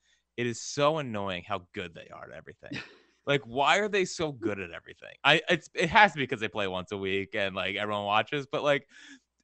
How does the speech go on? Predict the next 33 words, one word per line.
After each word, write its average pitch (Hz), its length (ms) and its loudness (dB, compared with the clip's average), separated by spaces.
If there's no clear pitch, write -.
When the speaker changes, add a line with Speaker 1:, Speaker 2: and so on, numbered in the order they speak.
Speaker 1:
no 262 420 6
other 196 420 6
league 156 680 -2
even 196 320 -2
compares 185 1040 -4
to 143 100 0
the 120 140 -4
Speaker 2:
It's - 120 -8
not 135 200 0
Speaker 1:
schedule 104 140 -6
Speaker 2:
close. 98 120 -4
Speaker 1:
release 95 220 -6
date. 85 300 -10
It's 151 180 -4
not 208 160 4
Speaker 2:
Not 208 40 2
Speaker 1:
even 185 160 -6
Speaker 2:
close. 180 180 -14
Speaker 1:
close. 208 540 -6
So 139 560 4
they, 180 320 6
they 160 240 4
are 151 160 4
just 104 380 -2
absolute 117 800 2
geniuses 95 880 -8
when 104 140 -4
it 92 140 -6
comes 95 300 -6
to 92 360 -8
marketing 101 500 0
their 82 140 -12
sport. - 340 -18